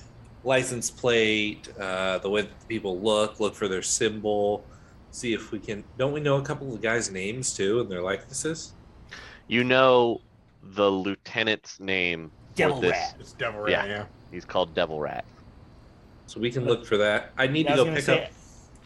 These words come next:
Speaker 3: I don't think we have their symbol 'cause they don't, I don't think they broadcast it.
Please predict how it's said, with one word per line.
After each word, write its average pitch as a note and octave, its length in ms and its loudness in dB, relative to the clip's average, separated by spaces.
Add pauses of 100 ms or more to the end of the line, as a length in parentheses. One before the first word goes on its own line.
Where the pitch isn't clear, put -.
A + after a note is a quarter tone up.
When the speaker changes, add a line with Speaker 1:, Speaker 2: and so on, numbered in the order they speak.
Speaker 3:
I C3 60 -2
don't D#3 140 -2
think F3 140 -4
we E3+ 100 -2
have D3+ 180 -2
their B2+ 120 -2
symbol G2+ 560 -8 (480)
'cause B2 100 -10
they B2 80 -4
don't, G#2+ 200 -8 (160)
I A#2+ 60 -6
don't B2 100 -6
think B2 120 -8
they A2 140 -4
broadcast G#2 680 -8
it. G#2+ 120 -12